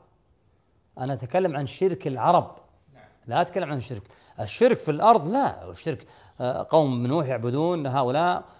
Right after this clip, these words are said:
Speaker 1: آه، كثير من العراقيين ولا هذا يعبدون الملائكة، الكواكب، كثير، يعني، من يعبد الكواكب، هناك من يعبد الأرواح الخفية، هناك، أنا أتكلم عن شرك العرب. هل كانت شركهم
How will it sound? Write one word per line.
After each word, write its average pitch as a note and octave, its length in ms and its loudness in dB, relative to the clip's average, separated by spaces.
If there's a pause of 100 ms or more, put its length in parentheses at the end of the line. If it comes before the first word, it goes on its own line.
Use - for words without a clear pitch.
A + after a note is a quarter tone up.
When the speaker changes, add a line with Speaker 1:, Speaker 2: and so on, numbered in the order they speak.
(200)
Speaker 1:
آه، C3 240 -2
كثير C#3+ 300 -4
من D3 80 -2
العراقيين D3 600 2
ولا C3+ 460 0
هذا D3 80 0
يعبدون C3 320 -2
الملائكة، C#3 480 2
الكواكب، E3+ 640 4 (760)
كثير، D#3+ 380 -2 (140)
يعني، G#2+ 300 -10
من D#3+ 220 0
يعبد C3+ 180 -2
الكواكب، B2 840 0
هناك B2+ 200 -2
من B2 120 -4
يعبد A#2+ 280 -4
الأرواح A#2+ 320 -4
الخفية، E3+ 640 -2
هناك، A#2+ 200 -4 (260)
أنا D3 80 2
أتكلم F#3 220 0
عن D3+ 160 -2
شرك B3 420 0
العرب. A#2+ 300 0 (640)
هل E3+ 240 2
كانت F3 340 2
شركهم D3 680 0